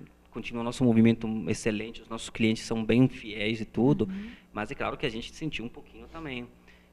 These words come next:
Speaker 1: Então, a gente trabalha muito em cima de propaganda, de televisão, assim, em cima dessas parcerias que a gente tem com vocês, com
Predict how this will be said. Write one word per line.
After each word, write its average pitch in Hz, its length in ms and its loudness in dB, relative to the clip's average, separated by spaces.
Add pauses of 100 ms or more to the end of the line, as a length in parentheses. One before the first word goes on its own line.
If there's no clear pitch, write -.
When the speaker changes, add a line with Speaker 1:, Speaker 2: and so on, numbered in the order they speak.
(100)
Speaker 1:
Então, 123 680 0
a 113 40 0
gente - 180 -8
trabalha 180 340 0
muito 143 240 0
em 135 40 -4
cima 127 200 -10
de 117 80 -16
propaganda, 120 680 2
de 107 260 -14 (200)
televisão, 107 440 -20 (160)
assim, - 160 -20
em - 220 -20
cima 104 140 -10
dessas 107 220 -2
parcerias 101 420 -2
que - 80 -14
a 101 40 -12
gente - 120 -12
tem 107 120 -14
com 101 120 -16
vocês, 104 440 -16
com - 80 -20